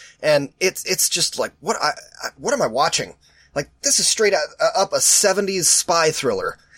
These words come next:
It was, oh, so damn good. I love that movie so much. The stakes that are going on with, uh, Hydra infiltrating, um, shield and,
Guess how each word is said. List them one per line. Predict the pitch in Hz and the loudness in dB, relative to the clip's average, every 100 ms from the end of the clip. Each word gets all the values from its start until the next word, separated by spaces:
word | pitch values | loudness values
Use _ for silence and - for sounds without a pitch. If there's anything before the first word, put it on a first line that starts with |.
| - _ | -20 _
It | 165 147 | 0 0
was, | 143 127 - _ _ _ - | 0 -2 -4 _ _ _ -2
oh, | 139 127 98 | 0 0 0
so | - - - 139 151 | 2 4 4 4 2
damn | 135 131 123 | 2 2 0
good. | 117 127 113 | 0 0 0
I | 123 135 | 0 0
love | 127 131 127 | 0 0 0
that | 113 | 0
movie | 117 113 | -2 -2
so | - 123 | 0 0
much. | 120 117 - - - | 0 -2 -6 -18 -8
The | 139 | -2
stakes | - 185 185 - | 0 2 2 2
that | 160 | 2
are | 156 | 4
going | 156 147 | 4 4
on | 143 143 | 4 2
with, | 127 120 - _ - _ | 0 -2 -10 _ -20 _
uh, | 123 123 117 104 | 0 2 2 0
Hydra | 156 151 147 147 127 | 2 2 2 0 0
infiltrating, | 147 139 139 - 151 147 143 131 - - - - _ _ 110 | -2 -6 -6 -2 0 0 -2 -6 -12 -20 -20 -20 _ _ -4
um, | 120 113 110 101 _ _ _ _ _ | -2 -4 -6 -16 _ _ _ _ _
shield | - - 165 160 156 151 - - | -2 -2 0 2 0 -2 -12 -6
and, | 127 127 123 120 | -4 -2 -2 -4